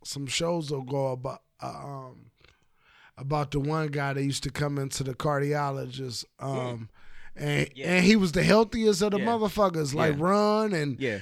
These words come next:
Speaker 1: ate the best shit, and guess what? He had a heart
Speaker 2: Yeah,
Speaker 1: attack.
Speaker 2: he's,
Speaker 1: Like,
Speaker 2: he, he was one of our pacemaker reps. Yeah, and, uh, yeah, he did it all. He always used to talk about how he ran and he exercised. He did all these things. He's like the,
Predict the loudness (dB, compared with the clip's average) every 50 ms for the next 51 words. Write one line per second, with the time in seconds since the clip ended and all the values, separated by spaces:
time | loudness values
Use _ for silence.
0 | -8 -14 -6 0 0 0 2 2 -2 -2 0 0 2 2 2 2 2 2 4 6
1 | 6 6 6 4 2 0 0 0 2 2 0 0 0 0 0 0 2 2 4 4
2 | 4 4 2 4 4 4 4 2 -2 -2 -2 -2 -2 -2 -2 -2 -2 -2 -2 -2
3 | -4 -2 -2 -2 -2 0 -2 -2 -2 -2 -4 -2 -4 -2 0 0 0 2 0 0
4 | 0 -2 -4 -6 -4 -4 0 2 2 2 0 -2 -2 0 2 2 0 0 -4 -10
5 | _ _ _ _ _ -6 -4 -4 -2 0 2 2 2 2 0 -4 -4 0 0 0
6 | 2 2 2 4 4 4 2 2 0 0 0 0 2 2 4 4 4 4 2 -2
7 | -2 -4 -4 -2 -2 -2 -2 0 0 0 0 0 -2 -4 -4 -2 -2 -2 -2 -2
8 | -2 -2 -2 -4 -6 -4 -2 -2 -2 -2 -4 -10 -8 -4 0 0 0 0 -2 -4
9 | -6 -4 -2 -2 0 0 0 -2 -4 -8 -8 -6 -6 -6 -6 -6 -6 -8 -4 -4
10 | -4 -4 -4 -6 -8 -8